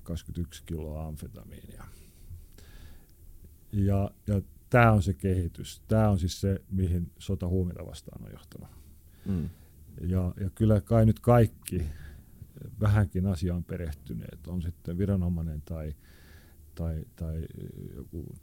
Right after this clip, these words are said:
Speaker 1: terveysyhteisö, niin ovat yhtä mieltä siitä, että,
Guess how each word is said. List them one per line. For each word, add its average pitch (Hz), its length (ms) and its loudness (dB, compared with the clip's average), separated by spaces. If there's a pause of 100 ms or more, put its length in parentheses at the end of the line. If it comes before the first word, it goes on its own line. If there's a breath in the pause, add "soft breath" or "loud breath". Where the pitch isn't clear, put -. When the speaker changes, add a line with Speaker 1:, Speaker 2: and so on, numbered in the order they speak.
(140)
Speaker 1:
terveysyhteisö, 80 840 -6
niin 82 260 -10
ovat 85 280 -10
yhtä 82 220 -12
mieltä 73 280 -12
siitä, 78 440 -10
että, 78 380 -12